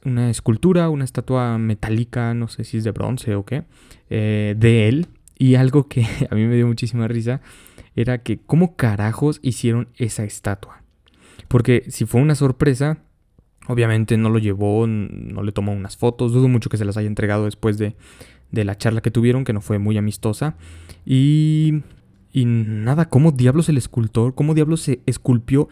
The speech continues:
esa figura de él, de su persona, sin tener, em, sin tener un, un referente? No había fotografías, no había nada. Dudo mucho que él tuviera un perfil en Instagram como para sacarlo.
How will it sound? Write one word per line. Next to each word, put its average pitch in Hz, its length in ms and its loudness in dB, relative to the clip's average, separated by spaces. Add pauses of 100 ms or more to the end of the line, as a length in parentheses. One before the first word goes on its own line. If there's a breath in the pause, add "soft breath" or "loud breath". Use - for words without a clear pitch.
(300 loud breath)
esa 156 180 2
figura 123 640 4
de 120 320 4
él, 127 120 2
de 117 100 0
su 143 180 2
persona, 131 560 2 (300 loud breath)
sin 117 260 4
tener, 113 560 2
em, 107 760 0 (600)
sin 127 240 2
tener 127 300 2
un, 151 180 -2
un 139 140 2
referente? 127 720 0
No 101 140 -2
había 98 160 -2
fotografías, 107 720 -4
no 107 80 0
había 107 120 0
nada. 127 220 -2
Dudo 117 240 2
mucho 123 440 0
que 107 100 -2
él 104 120 -2
tuviera 110 300 -2
un 110 160 -2
perfil 101 380 -6
en 104 120 -4
Instagram 110 600 0
como 107 220 -6
para 107 180 -2
sacarlo. 123 480 -6